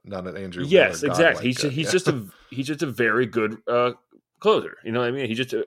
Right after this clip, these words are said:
Speaker 2: a, a, he's a top twenty relief pitcher, I guess, instead of a top two, you know, which is a huge drop off. But at the same time, like,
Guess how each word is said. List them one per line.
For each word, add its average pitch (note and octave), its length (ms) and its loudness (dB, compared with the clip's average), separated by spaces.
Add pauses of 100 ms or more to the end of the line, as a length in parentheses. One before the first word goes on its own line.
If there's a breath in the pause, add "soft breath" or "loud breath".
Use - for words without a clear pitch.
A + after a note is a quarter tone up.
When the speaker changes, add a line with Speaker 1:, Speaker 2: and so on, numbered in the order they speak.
Speaker 2:
a, A2+ 40 0
a, A2 220 -6 (260)
he's A#2 140 -10
a A#2 40 -4
top A#2 400 -2 (1160)
twenty A2 640 -4 (300)
relief G#2 380 -4
pitcher, F#2 320 -6
I F2 80 -4
guess, E2+ 300 -8
instead F#2 200 -8
of F2 60 -10
a F2 40 -18
top G2+ 300 -2 (160)
two, F#2 400 -2 (160)
you F#2+ 100 -8
know, G2 220 -6 (520)
which A2+ 360 -2
is B2+ 120 -6
a A#2+ 40 -4
huge D#3 400 -4
drop C3 280 2
off. G2+ 220 2
But A2+ 80 0
at F2 60 -2
the G#2+ 60 -10
same A2 240 -2
time, A#2 320 0
like, F#2+ 300 -6